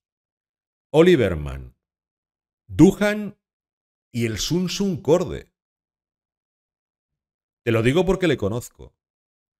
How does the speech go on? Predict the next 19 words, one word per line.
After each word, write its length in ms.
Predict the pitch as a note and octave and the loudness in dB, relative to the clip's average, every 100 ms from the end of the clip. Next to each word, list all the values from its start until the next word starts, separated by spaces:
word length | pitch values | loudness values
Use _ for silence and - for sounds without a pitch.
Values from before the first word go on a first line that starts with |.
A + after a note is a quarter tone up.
| _ _ _ | _ _ _
Le 120 | - G#2 | -8 -6
importa 480 | G2 C3 B2+ D3 | -4 -4 -2 -6
tres 240 | - C#3 - | -6 -8 -6
narices 440 | B2+ B2+ C#3+ C3 | -8 -6 -8 -8
que 100 | G#2 | -8
esté 440 | F2+ - A#2+ B2 - | -10 -6 -4 -4 -6
Duhan, 640 | F2 C3+ - C3+ C#3 C3+ - _ _ | -4 -4 -4 -6 -6 -8 -14 _ _
que 120 | - F#2+ | -8 -6
tengas 560 | B2+ C3+ C#3 B2+ - | -4 -4 -4 -4 -6
cincuenta 580 | B2 A2+ G#2+ D3+ D#3 D#3 | -6 -4 -2 -4 -2 -4
pilotos 460 | D3 C3 C3+ B2+ B2 | -4 -4 -4 -6 -6
en 160 | A#2 | -4
la 80 | A2+ | -4
Academia 560 | G#2 G#2 A#2+ C#3+ C#3+ C3 | -4 -4 -4 -4 -4 -2
de 420 | A#2 A2 G#2 _ _ | -2 -2 -4 _ _
Jóvenes 440 | - B2+ C#3+ D3 B2 | -2 0 0 0 0
Valores 380 | C3 C3+ C#3 | 0 0 0
de 100 | A#2+ | 2
Alpine. 560 | A2+ G2 C3 C#3 C#3+ | 0 0 -4 -6 -8